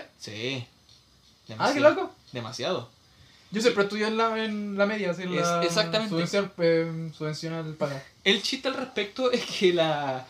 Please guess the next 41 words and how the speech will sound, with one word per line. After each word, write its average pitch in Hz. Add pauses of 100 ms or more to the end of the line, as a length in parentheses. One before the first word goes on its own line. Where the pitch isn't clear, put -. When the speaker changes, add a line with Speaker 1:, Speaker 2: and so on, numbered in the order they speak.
(160)
Speaker 1:
la 143
calidad 147
tecnológica 208
de 180
la, 139 (100)
de 139
la 120
escuela 233
pública 220
no 220
duraba 233
mucho 233
porque 196
los 180
alumnos, 208
eh, 175 (360)
les 165
gustaba 196
quemar 202
las 202
cosas. - (320)
Speaker 2:
Ah, 269
no, 262
güey. 233 (300)
Speaker 1:
Exactamente, 208
en 180
cambio 202
la 196
privada 196
cuidaba 190
más 190
las 190
cositas 185
porque 175
lo 170
mandaban 175
a 175
arreglar 170
a 165
la 160
gente. 135